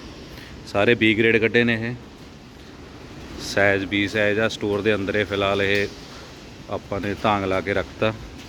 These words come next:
ਇਹਨੂੰ ਹੁਣ ਖੋਲਾਂਗੇ। ਅੱਜ ਬਾਰਿਸ਼ ਹੋ ਗਈ, ਰਾਤ ਹੀ ਕੱਢਿਆ ਸੀਗਾ, ਬਾਰਿਸ਼ ਜਾ ਕਾਫੀ ਜ਼ਿਆਦਾ ਹੋ ਗਈ। ਸਟੋਰ 'ਚ ਵੀ ਥੋੜ੍ਹਾ ਜਿਹਾ ਪਾਣੀ ਦੀ ਪ੍ਰੋਬਲਮ ਆ ਉੱਪਰੋਂ। ਮੌਸਮ ਸਾਫ਼ ਹੁੰਦੀ ਸਾਰੇ ਆਪਾਂ ਨੇ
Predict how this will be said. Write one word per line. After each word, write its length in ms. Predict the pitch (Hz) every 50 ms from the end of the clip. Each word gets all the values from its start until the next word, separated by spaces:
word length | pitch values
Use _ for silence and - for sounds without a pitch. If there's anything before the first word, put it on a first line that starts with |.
| - - - - - - - -
ਇਹਨੂੰ 320 | 110 101 98 107 110 104
ਹੁਣ 140 | 101 104 104
ਖੋਲਾਂਗੇ। 480 | 92 92 92 95 101 110 110 110 113 107
ਅੱਜ 120 | 101 110
ਬਾਰਿਸ਼ 360 | 101 101 98 98 107 104 101
ਹੋ 100 | 113 110 104
ਗਈ, 120 | 107 107 104 - - - - - - - - - - 95
ਰਾਤ 240 | 98 95 98 90
ਹੀ 60 | 113 107
ਕੱਢਿਆ 280 | 101 101 92 117 117 104
ਸੀਗਾ, 240 | 113 107 110 143 135 - - - - - - - - - - - - - - - - - - - -
ਬਾਰਿਸ਼ 300 | 95 98 98 95 98 98
ਜਾ 160 | 95 104 95
ਕਾਫੀ 280 | 92 92 95 92 107 107
ਜ਼ਿਆਦਾ 320 | 92 95 92 90 92 95
ਹੋ 120 | 92 90 87
ਗਈ। 120 | 90 98
ਸਟੋਰ 300 | - - - 98 95 95
'ਚ 80 | 90 -
ਵੀ 80 | 101
ਥੋੜ੍ਹਾ 200 | 90 98 98 104
ਜਿਹਾ 120 | 104 104 95 -
ਪਾਣੀ 200 | - 98 92 95
ਦੀ 80 | 92 95
ਪ੍ਰੋਬਲਮ 420 | 87 101 95 95 95 92 92 95
ਆ 40 | 101
ਉੱਪਰੋਂ। 320 | 90 92 - - 101 101 101 - - - - - - - - - - - -
ਮੌਸਮ 320 | 104 101 101 - 123 120 113
ਸਾਫ਼ 300 | - 110 101 101 98 101
ਹੁੰਦੀ 220 | 104 98 98 104
ਸਾਰੇ 340 | 92 104 104 101 104 104 101
ਆਪਾਂ 280 | 98 95 - - 101 95
ਨੇ 260 | 101 98 98 101